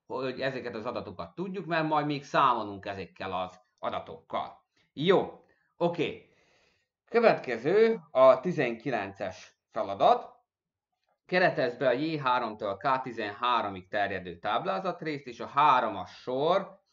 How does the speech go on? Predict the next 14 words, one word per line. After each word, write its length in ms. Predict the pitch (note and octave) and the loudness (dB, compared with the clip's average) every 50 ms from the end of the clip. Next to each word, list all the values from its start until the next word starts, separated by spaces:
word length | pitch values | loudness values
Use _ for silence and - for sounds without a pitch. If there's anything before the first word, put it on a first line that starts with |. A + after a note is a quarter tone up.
| _ _ | _ _
legyen 380 | _ A#2+ D3+ D#3+ C#3 B2 A#2 A2+ | _ -2 -2 0 0 -2 -2 -2
duplán 380 | B2 C3 A2+ G#2 A#2+ A2 G#2+ A2 | -4 -8 -6 -2 -2 0 0 0
aláhúzva. 920 | A2 G#2+ G2+ F#2+ F#2 F#2 F#2 F#2+ F#2 F#2 F2 F2 F2+ F2+ D#2+ - - _ _ _ _ _ | -2 0 0 0 0 -2 -4 -10 -16 -18 -18 -12 -10 -10 -10 -10 -14 _ _ _ _ _
Tehát 600 | _ D3+ C#3+ C3 A#2 A2 A2 C#3+ F3 E3+ - - - _ _ _ _ | _ 2 4 6 6 6 6 4 2 0 -4 -12 -20 _ _ _ _
ezt 340 | - F3 D3+ C#3+ - - - | 0 0 0 0 -2 -6 -6
a 80 | A2 | -6
részt 320 | F#2+ F#2+ F#2 E2+ F2 - - | -4 -4 -8 -10 -14 -14 -14
ugye 180 | G2 F2 F2 | -12 -12 -10
bekeretezem, 1040 | F2 F2+ F2 - - G2 G2+ G#2 - C3+ C3 C3 C#3+ F3+ F#3 G#3+ A#3+ A#3 A3+ - _ _ _ _ _ _ _ _ _ _ _ _ _ _ _ | -10 -10 -12 -10 -8 -6 -6 -6 -6 -8 -8 -8 -6 -6 -6 -6 -6 -8 -12 -16 _ _ _ _ _ _ _ _ _ _ _ _ _ _ _
ugye, 480 | F#2+ G2 B2 D#3 F#3+ G#3 F#3+ - - _ _ _ | -10 -6 -4 -4 -4 -4 -6 -10 -18 _ _ _
az 160 | _ F#2 F#2+ | _ -14 -12
all 240 | G2+ G2 F#2 F#2 F2 | -10 -8 -8 -8 -8
borders-szal, 1040 | F2+ F#2 F#2 F#2+ G2 A2 A#2+ C#3 D3 - - - F#3 G3 A3 A3+ - - - _ _ _ _ _ _ _ _ _ _ _ _ _ _ _ _ _ _ _ _ _ _ _ _ _ _ _ _ | -8 -8 -8 -8 -6 -6 -6 -6 -6 -8 -8 -4 -2 -2 -2 -2 -4 -8 -14 _ _ _ _ _ _ _ _ _ _ _ _ _ _ _ _ _ _ _ _ _ _ _ _ _ _ _ _
valamint 800 | - A2+ F3 A3+ A3+ F#3 C#3+ C3 D3 E3+ F#3 G3+ G3+ F#3 - - | -8 0 4 6 6 6 4 2 0 -2 -2 -4 -6 -8 -10 -16